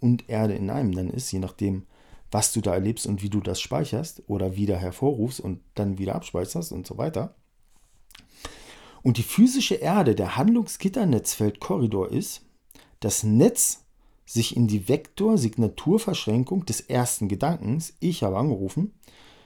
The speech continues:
integriert und einen dreifachen Ümmelgenerator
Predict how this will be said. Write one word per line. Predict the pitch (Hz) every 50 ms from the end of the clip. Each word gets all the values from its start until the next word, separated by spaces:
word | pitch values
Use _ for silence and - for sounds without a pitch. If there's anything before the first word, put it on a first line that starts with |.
| _ - -
integriert | 123 120 110 117 110 - 143 196 247 131 - - - - - _ _ _ _ _ _ _ _ - _ _ _ _ _ _ _ _ - - - - - - - - - -
und | 135 131 - -
einen | 120 120 120 113
dreifachen | 107 104 - 123 180 247 233 - 254 - - 208 226 - _ -
Ümmelgenerator | 214 262 247 175 123 117 107 104 104 98 95 95 92 90 - - 87 80 76 - -